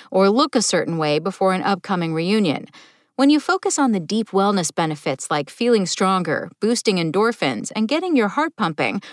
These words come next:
rather than setting goals based on your appearance or external expectations, you're more likely to maintain a positive body image and feel satisfied with your fitness accomplishments. Slowly but surely, "I have to work out" will become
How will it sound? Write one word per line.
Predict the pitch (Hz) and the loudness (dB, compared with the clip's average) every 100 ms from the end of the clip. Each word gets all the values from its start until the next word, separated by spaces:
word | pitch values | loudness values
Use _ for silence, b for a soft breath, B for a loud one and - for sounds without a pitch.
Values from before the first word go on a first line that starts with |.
| B | B
rather | - 185 214 190 | -2 2 4 2
than | 170 | 0
setting | 165 - 214 190 | -2 0 2 0
goals | 175 190 185 160 | 2 4 4 2
based | 190 190 190 | 0 0 0
on | 175 | -2
your | 165 | -2
appearance | 139 - 277 240 151 143 | -4 -2 0 2 0 -2
or | 151 147 | -2 0
external | - - 220 196 151 | -2 -2 0 0 0
expectations, | 165 - 147 - 285 294 151 123 196 B B B B | -4 -4 -6 -2 -2 -2 -4 -4 -6 B B B B
you're | 277 | 2
more | 302 381 | 4 4
likely | 339 285 254 | 2 2 0
to | 233 214 | 0 0
maintain | 202 190 208 190 | 0 0 -2 -2
a | 156 | -2
positive | - 269 277 240 190 165 | -2 -2 0 0 -2 0
body | 233 254 175 | 2 2 2
image | 151 143 - - - | 0 -2 -6 -6 0
and | 247 | 0
feel | 285 285 | 0 -2
satisfied | - 330 339 - 180 131 - | 0 0 0 -2 -2 -2 -4
with | 190 | -4
your | 196 | -4
fitness | 196 302 - 190 170 | 0 -2 0 -2 -2
accomplishments. | 180 147 147 143 147 - - - b b b b - | -2 -2 -4 -6 -6 -6 -6 -8 b b b b -6
Slowly | 151 202 254 240 208 | 0 4 6 6 4
but | 180 - | 2 -2
surely, | - 320 233 120 185 B B | 0 2 2 2 0 B B
"I | 214 247 254 | 0 0 0
have | 240 311 - | 0 -2 0
to | 226 | 2
work | 160 147 | 2 0
out" | 147 - - b b - | -4 -4 -8 b b 0
will | 214 | 2
become | 214 214 196 175 165 | 2 0 0 0 -2